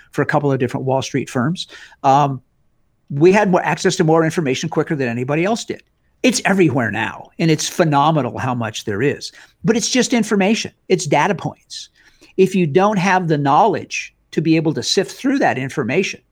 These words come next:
then it's just a ton of information. Beyond that, you need the wisdom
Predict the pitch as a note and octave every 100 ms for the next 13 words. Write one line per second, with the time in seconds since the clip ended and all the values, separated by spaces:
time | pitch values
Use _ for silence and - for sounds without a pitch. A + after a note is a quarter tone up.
0 | _ _ _ _ - D#3 E3+ E3 E3 A#2
1 | E3 D#3+ - D#3+ - - F3 C#3+ B2+ A#2
2 | C3 C#3 D#3 - _ _ _ _ - B2+
3 | F#3+ F3+ F#3 B3 C#4 G3+ E3+ G3 A#3+ F#2+
4 | - - _ - _ _ _ _ - E3+
5 | G3 A3+ F#3+ E3 D3 F3 A#3+ C4+ D#3+ G#2+
6 | B2